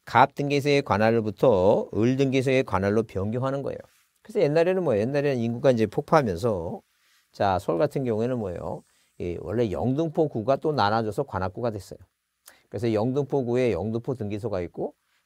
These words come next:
관악구에 관악 등기소가 있고 그다음에 관악구도 이제 인구가 팽창하니까 또 나눠져 갖고 어, 노량진 있죠? 이제 동작구가 됐어요. 그래서 동작 등기구 생기고 그런 일이 있으니까 한마디로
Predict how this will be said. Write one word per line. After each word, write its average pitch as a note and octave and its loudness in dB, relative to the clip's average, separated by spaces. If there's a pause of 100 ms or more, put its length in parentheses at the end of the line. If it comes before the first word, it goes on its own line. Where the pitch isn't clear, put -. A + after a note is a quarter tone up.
관악구에 G#2+ 0
관악 F#2+ -8
등기소가 F#2+ -8
있고 - -16 (260)
그다음에 C#3+ 0
관악구도 C3 0
이제 A#2 0
인구가 A2+ -2
팽창하니까 A2+ -4
또 D3 -2
나눠져 G2+ 0
갖고 D#2 -8 (480)
어, D2+ -6
노량진 B2 0
있죠? F3 -2
이제 C#3 -4
동작구가 A#2+ -2
됐어요. - -6 (500)
그래서 D#2 -12
동작 A#2 0
등기구 A2 -4
생기고 F2+ -6
그런 C3 -4
일이 C3 -6
있으니까 A2 -6
한마디로 D3 -2